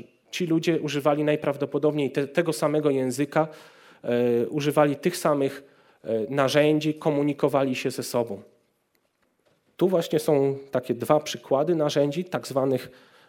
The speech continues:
e, to są tutaj po lewej stronie jednozadziorce, natomiast po prawej tak zwane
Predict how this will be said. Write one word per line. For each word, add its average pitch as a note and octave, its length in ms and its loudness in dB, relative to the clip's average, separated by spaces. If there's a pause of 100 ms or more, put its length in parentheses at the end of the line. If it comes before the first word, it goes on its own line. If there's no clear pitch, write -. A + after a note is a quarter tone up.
e, A2 320 -4 (160)
to C#3 100 -2
są A2 220 0 (480)
tutaj B2 280 -2
po - 160 2
lewej C3+ 300 6
stronie B2 460 -2 (680)
jednozadziorce, C#3 1000 2 (260)
natomiast C#3 520 0
po B2+ 260 2 (200)
prawej D3 480 0
tak - 240 -8
zwane C3 380 0